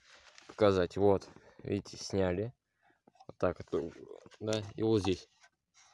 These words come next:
Э, то есть, ну, полностью обработана, полностью, ну, нет, н-, никакой там в плане обработки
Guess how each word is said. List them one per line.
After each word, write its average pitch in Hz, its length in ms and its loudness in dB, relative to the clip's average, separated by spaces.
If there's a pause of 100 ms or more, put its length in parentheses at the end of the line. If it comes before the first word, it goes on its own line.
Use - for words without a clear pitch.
(1600)
Э, 80 420 -8
то - 80 0
есть, 104 140 0
ну, 151 140 4
полностью 147 540 2
обработана, 135 1000 2 (600)
полностью, 113 500 4
ну, 117 120 6
нет, 113 540 4
н-, 98 560 4
никакой 87 360 2
там 85 280 -4 (480)
в - 200 -4
плане 101 320 4
обработки 98 840 2